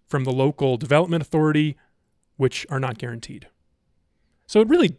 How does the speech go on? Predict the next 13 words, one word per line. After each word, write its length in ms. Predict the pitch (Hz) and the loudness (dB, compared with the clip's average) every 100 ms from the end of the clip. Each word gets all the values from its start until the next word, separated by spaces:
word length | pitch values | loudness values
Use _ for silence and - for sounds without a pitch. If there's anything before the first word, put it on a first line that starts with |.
| - | -6
it 80 | - | -2
just 240 | 269 - | -2 2
does 200 | 196 208 | 4 4
make 220 | 147 131 | 2 0
it 60 | 143 | -2
more 160 | 135 | -4
expensive 580 | 113 - 143 147 131 - | -4 -2 -2 -2 -8 -10
to 100 | - | -6
impose 420 | 135 - 139 139 | -6 0 0 0
these 180 | 120 120 | -2 -8
kinds 320 | - 127 120 | -6 -4 -2
of 280 | 120 110 - | -6 -8 -12
restrictions, 800 | 120 - 208 - - 117 147 | -8 0 0 -2 -8 -8 -8